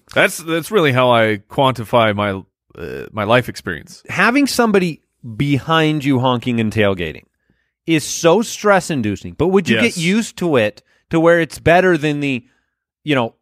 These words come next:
Speaker 2: uh, if you're walking everywhere behind somebody slow, like, which, which are you most likely to get used to? 'Cause both suck.
Speaker 1: Well, here's the way I'm looking at it right now.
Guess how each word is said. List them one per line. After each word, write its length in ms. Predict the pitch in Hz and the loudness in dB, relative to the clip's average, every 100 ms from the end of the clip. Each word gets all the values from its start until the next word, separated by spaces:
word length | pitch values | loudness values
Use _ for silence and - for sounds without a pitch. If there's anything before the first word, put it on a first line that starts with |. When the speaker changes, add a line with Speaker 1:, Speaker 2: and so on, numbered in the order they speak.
| _ | _
Speaker 2:
uh, 200 | 151 82 - _ | -16 -16 -20 _
if 180 | 147 233 | -8 -2
you're 120 | 269 | -2
walking 580 | 135 135 208 - 135 131 _ | 2 4 4 2 -6 -8 _
everywhere 720 | 180 208 202 202 165 135 113 101 | -2 -2 0 2 2 4 0 0
behind 400 | 107 143 156 147 | -4 -4 -6 -6
somebody 300 | 151 135 117 | -6 -4 -6
slow, 500 | - 143 160 98 - _ _ | -6 -2 0 -2 -8 _ _
like, 140 | 156 190 | -4 -2
which, 220 | 240 185 196 | -2 -4 -4
which 240 | 196 277 415 | 0 2 2
are 20 | |
you 100 | 302 | 2
most 220 | 208 185 | 2 4
likely 280 | 190 180 175 | 2 2 0
to 60 | 147 | 0
get 160 | 139 | 0
used 260 | 123 127 - | 0 -2 -2
to? 80 | 113 | -6
'Cause 160 | 113 | -4
both 260 | - 151 - | 0 0 0
suck. 400 | - - - - _ - | -8 -10 -10 -20 _ -4
Speaker 1:
Well, 140 | 139 | 0
here's 420 | 240 254 - - _ _ _ _ _ _ - | 2 0 -2 -10 _ _ _ _ _ _ -6
the 160 | 147 | -2
way 220 | 185 214 | 2 2
I'm 160 | 190 175 | 2 2
looking 240 | 156 156 | 0 0
at 120 | 131 123 | 0 0
it 40 | |
right 320 | 113 127 123 | 2 2 2
now. 480 | 104 113 104 95 98 | 0 -2 -2 -4 -8